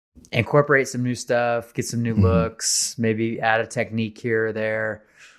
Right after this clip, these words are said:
Speaker 1: Um, sometimes that's all it takes to, to get
Speaker 2: Yeah.
Speaker 1: you through that, through that slump.
Speaker 2: Yeah, and we're speaking on our own experiences. You know, I'm, I'm thinking back on, we didn't mention it too much on the podcast, but, like, a personal message you got about one of our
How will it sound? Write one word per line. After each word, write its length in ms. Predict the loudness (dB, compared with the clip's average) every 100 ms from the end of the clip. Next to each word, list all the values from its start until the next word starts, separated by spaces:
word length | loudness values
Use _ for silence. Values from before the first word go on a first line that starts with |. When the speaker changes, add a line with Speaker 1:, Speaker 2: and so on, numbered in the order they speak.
| _ _ 0
Speaker 1:
Um, 260 | 2 2
sometimes 380 | -2 -2 -2 -2
that's 200 | -4 -2
all 160 | -2 -2
it 80 |
takes 340 | -4 -4 -4 -4
to, 340 | -2 -2 -4 -12 _ _ _ _ _ -2
to 80 | 4
get 200 | 6 6
Speaker 2:
Yeah. 40 |
Speaker 1:
you 40 | 4
through 220 | -2 -2
that, 360 | 2 0 -2 _ _ _ _ _ _ _ -20 -16 -4
through 140 | 2
that 320 | 4 2 -2 _ -10
slump. 480 | -2 2 2 0 -8 _ _ _
Speaker 2:
Yeah, 160 | 6 8
and 100 | 8
we're 100 | 4
speaking 420 | 4 0 4 4
on 80 | 4
our 180 | 2 0
own 420 | 0 0 -2 -8 _ _ _
experiences. 880 | 2 2 0 2 2 0 -2 -4 -2
You 80 | -2
know, 100 | 0
I'm, 200 | 0 -2 -2
I'm 120 | 0
thinking 340 | 2 2 2
back 300 | 2 0 0
on, 380 | -4 -2 -2 -6 _ _ _ _ _ _ _ _ _ _ 4
we 100 | 6
didn't 220 | 6 2
mention 320 | 0 0 -2
it 100 | -4
too 120 | 2
much 240 | 2 2 -2
on 60 |
the 80 | -4
podcast, 580 | 0 -2 0 -2 -2 -2
but, 100 | -2
like, 140 | -2
a 40 | -4
personal 400 | -2 -2 0 0
message 420 | 0 0 -4 -4
you 80 | -2
got 400 | 0 0 0 -4
about 240 | -4 -2
one 120 | -2 -2
of 100 | -2
our 260 | -4 -8